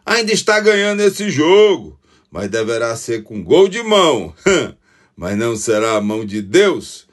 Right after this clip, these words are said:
como dizia Maradona. O P L antifacção vai ganhar vida,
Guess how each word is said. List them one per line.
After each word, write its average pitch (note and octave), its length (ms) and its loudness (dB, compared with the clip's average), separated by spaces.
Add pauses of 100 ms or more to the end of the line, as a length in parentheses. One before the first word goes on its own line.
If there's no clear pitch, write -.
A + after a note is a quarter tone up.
(200)
como D2 220 -14
dizia D#2 420 -6
Maradona. D#2 1040 -6 (560)
O C3+ 120 0
P D3+ 120 0
L F3+ 280 4
antifacção E3 960 -2
vai G#2 180 -6
ganhar D#3+ 300 -4
vida, C3+ 520 -4